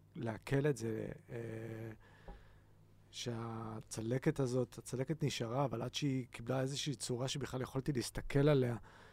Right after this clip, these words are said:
הרגשתי, כמו שהרגשתי בחוויה הפסיכדלית הראשונה, "וואו, אני חייב לשתף את כל העולם במה שאני עובר כרגע, ובמה שאני מרגיש, ובמה שאני מקבל." אז אחרי שחוויתי את החוויה הפסיכדלית הקשה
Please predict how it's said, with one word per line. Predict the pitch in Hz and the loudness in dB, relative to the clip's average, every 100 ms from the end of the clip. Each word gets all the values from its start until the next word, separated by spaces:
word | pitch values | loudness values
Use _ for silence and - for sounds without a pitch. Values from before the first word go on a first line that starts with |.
| - - - - - - - - | -20 -20 -20 -20 -20 -20 -20 -12
הרגשתי, | 110 120 131 - 139 139 139 139 190 - | -2 0 2 4 4 6 6 4 2 -2
כמו | 123 135 | 2 4
שהרגשתי | 151 135 139 147 | 6 6 4 4
בחוויה | - 123 127 | 2 2 4
הפסיכדלית | 139 - - 123 135 135 | 4 2 2 6 6 6
הראשונה, | 123 - 131 131 | 4 6 6 6
"וואו, | 120 127 127 120 | 8 8 8 6
אני | 117 | 4
חייב | 127 | 2
לשתף | - 131 139 131 - - | 2 4 4 4 0 -6
את | - | 2
כל | - 143 | 12 12
העולם | 131 135 160 | 12 12 12
במה | 131 127 127 | 12 8 6
שאני | 131 123 | 4 4
עובר | 110 151 170 | 10 10 10
כרגע, | 151 131 123 | 8 6 4
ובמה | 120 120 123 135 | 2 4 4 4
שאני | 143 | 6
מרגיש, | 135 123 127 190 - - - - - - | 6 4 8 8 6 0 -8 -18 -18 -6
ובמה | 127 123 135 | -2 0 0
שאני | 131 147 135 | 2 4 4
מקבל." | 127 131 165 214 180 - - - - - - - - | 4 8 12 12 10 0 -20 -20 -20 -20 -20 -20 -12
אז | 110 - - - - | -10 -8 -10 -12 -14
אחרי | - 139 139 | -4 2 4
שחוויתי | - 131 - 113 143 | 6 4 4 0 0
את | - | -2
החוויה | - 113 131 | -2 0 0
הפסיכדלית | - - 117 131 135 | -2 -6 0 4 4
הקשה | - - - 180 | 0 -4 2 4